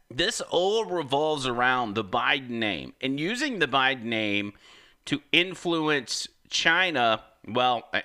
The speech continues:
I guess vice versa, but to coerce money out of China, which then China is going to assume is going to buy them influence in the U S. And in turn,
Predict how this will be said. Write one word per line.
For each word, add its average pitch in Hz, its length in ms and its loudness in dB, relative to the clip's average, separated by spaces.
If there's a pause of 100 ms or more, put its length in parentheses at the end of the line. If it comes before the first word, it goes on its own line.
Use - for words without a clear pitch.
I 107 80 0
guess 127 200 -2
vice 107 280 0
versa, 120 440 -2
but 92 300 -2
to 113 180 -2 (400)
coerce 156 560 0
money 135 760 0
out 123 220 2
of 101 160 -8
China, 98 800 -2 (140)
which 107 200 -2
then 151 300 -2
China 165 360 2
is 127 180 -2
going 135 280 -2
to - 160 -4
assume 120 340 -2
is 104 120 -4
going 120 200 -2
to 98 60 0
buy 127 280 2
them 120 200 -2
influence 120 800 -4 (540)
in 151 420 0 (100)
the 107 200 -4
U 117 360 -2
S. - 420 0 (600)
And 165 220 4
in 135 140 0
turn, 117 760 0